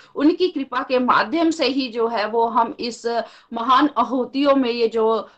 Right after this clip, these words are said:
भागवत गीता का, अ, हमारा जो कॉन्सेप्ट चला हुआ उसमें हम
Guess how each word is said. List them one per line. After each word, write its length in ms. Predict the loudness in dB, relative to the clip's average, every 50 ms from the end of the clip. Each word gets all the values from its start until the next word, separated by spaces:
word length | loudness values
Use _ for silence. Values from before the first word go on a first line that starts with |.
| _ -8
भागवत 340 | -4 -2 -2 0 0 0 -2
गीता 360 | -2 -6 -8 -2 0 0 0
का, 460 | 0 0 0 2 4 4 2 2 -2 -8 -20 _ _ -2
अ, 100 | 2 2
हमारा 880 | 4 4 4 2 2 2 2 2 2 2 2 2 2 2 0 -2 -4 -10 _ _ -12 -8
जो 200 | 2 2 2 2
कॉन्सेप्ट 540 | 2 -2 -4 -4 -4 -4 -4 -4 -4 -6
चला 260 | -6 -4 -2 2 2 2
हुआ 160 | 2 4 2
उसमें 320 | 2 2 0 -2 -6 -4
हम 220 | -2 0 0 0